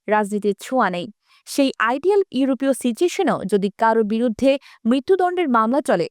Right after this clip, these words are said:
তাহলে তার রায়, হাইকোর্ট, ডিভিশন বেঞ্চ, রিভিউ সব মিলিয়ে অন্তত পাঁচ থেকে সাত বছর লেগে যায়। এখন প্রশ্ন উঠতেই পারে, এই সাত বছর কি তাহলে আমরা ভোটহীন থাকব? একটা দেশের গণতান্ত্রিক চাকা কি শুধু এই কারণে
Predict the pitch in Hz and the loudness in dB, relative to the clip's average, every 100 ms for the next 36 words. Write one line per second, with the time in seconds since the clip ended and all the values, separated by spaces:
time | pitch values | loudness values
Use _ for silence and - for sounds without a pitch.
0 | _ - 208 202 196 196 180 180 220 370 | _ -4 -2 -2 0 -2 0 0 0 -4
1 | - - - 240 247 277 277 - 214 185 | -10 -8 -2 -2 0 2 2 0 -4 -2
2 | 180 - 180 175 165 269 403 - - - | -2 -4 -4 -2 0 0 -2 -12 -14 -2
3 | 254 277 285 294 - 262 226 226 269 339 | 0 2 2 0 0 0 -2 -2 -2 0
4 | 269 175 - 214 220 185 185 254 - - | 0 -2 0 0 0 -2 0 0 -2 -10
5 | _ 285 294 - 320 302 302 - 214 185 | _ -2 -2 -4 -6 -2 -2 0 -2 -2
6 | 185 208 220 190 - 220 190 180 185 175 | -2 0 0 0 0 0 2 2 0 -2
7 | _ _ _ 285 302 339 302 302 - 381 | _ _ _ -2 0 0 2 0 0 -4
8 | 339 - 359 214 180 175 - - 220 226 | -2 2 2 4 2 0 -4 -4 0 0
9 | 240 208 196 196 247 240 262 262 240 254 | 0 -2 -2 -4 -4 -4 -2 0 0 0
10 | 254 262 - 208 180 202 269 311 277 311 | 2 0 0 -4 -2 -2 0 0 0 -2
11 | 269 202 - _ _ - 277 285 269 294 | 0 -2 -2 _ _ -6 -2 0 2 2
12 | - 403 311 269 254 247 269 233 262 247 | 2 2 2 0 2 0 -2 -2 -2 0
13 | 311 349 - 320 302 311 220 233 254 254 | -4 -4 0 2 2 2 2 0 2 2
14 | 254 | 2